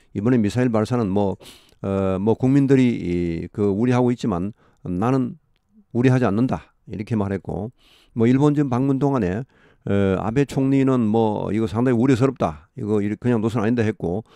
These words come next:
어, 트럼프는 <laughs> 뭐 별 문제 아니다 이렇게 했습니다.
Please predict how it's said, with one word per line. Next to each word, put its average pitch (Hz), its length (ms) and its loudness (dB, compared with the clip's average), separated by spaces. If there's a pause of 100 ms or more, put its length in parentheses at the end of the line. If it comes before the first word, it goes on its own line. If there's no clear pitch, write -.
(120)
어, 120 120 -10
트럼프는 135 500 0
<laughs> - 440 -6
뭐 107 220 -4 (500)
별 110 140 -2
문제 117 200 2
아니다 107 220 2
이렇게 95 440 -4
했습니다. 98 540 -6